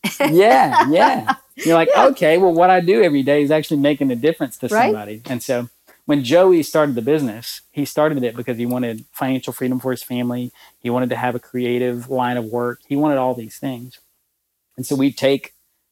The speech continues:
Speaker 2: that heart that he had when he first started, and now we just apply it to our clients. We go, "We're here to make a dream come true for you. We're here to help you grow your business to where you have financial freedom, where you have something that you're doing every single day that's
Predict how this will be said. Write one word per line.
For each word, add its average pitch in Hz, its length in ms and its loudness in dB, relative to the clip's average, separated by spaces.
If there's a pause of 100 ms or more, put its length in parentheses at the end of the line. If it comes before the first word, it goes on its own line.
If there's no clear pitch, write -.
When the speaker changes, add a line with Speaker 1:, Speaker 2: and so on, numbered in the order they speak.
Speaker 2:
that 127 260 0
heart 135 300 0
that 123 100 -8
he 120 80 -4
had 123 220 0
when 120 80 -2
he 117 60 -6
first 120 240 -6
started, 123 400 -2 (340)
and 113 80 -8
now 139 160 -2
we 151 80 0
just 123 180 -10
apply 120 320 -8
it - 80 -18
to 113 80 -12
our 107 60 -10
clients. - 560 -12
We 131 80 -4
go, 117 340 -6 (300)
"We're 165 180 0
here 147 220 0
to 117 500 -6
make 131 380 -6
a 123 60 -10
dream 127 300 -4
come 117 200 -12
true 117 220 -10
for - 140 -18
you. 117 360 -8
We're 143 120 -4
here 147 180 -2
to 127 100 -4
help 127 240 -6
you 143 380 -2 (320)
grow 135 120 2
your 123 180 0
business 117 360 -8
to 117 100 -14
where 117 100 -6
you 117 120 -4
have 107 120 -10
financial 110 360 -16
freedom, 104 320 -16
where 120 120 -6
you 135 120 -2
have 131 240 -4
something 120 280 -6
that 117 140 -10
you're 120 80 -10
doing 117 240 -8
every 123 220 -6
single 120 220 -8
day 113 280 -8
that's - 260 -14